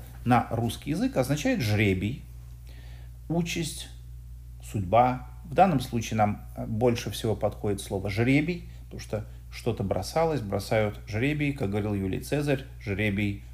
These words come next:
брошен". Вопрос другой. Из какого языка это слово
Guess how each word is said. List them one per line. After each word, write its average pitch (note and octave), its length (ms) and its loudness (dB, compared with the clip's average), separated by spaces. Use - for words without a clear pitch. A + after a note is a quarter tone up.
брошен". - 320 6
Вопрос G#3+ 520 -2
другой. E3 580 -4
Из - 120 -4
какого G3+ 320 -2
языка F3 640 2
это A#2+ 220 0
слово G#2+ 420 -2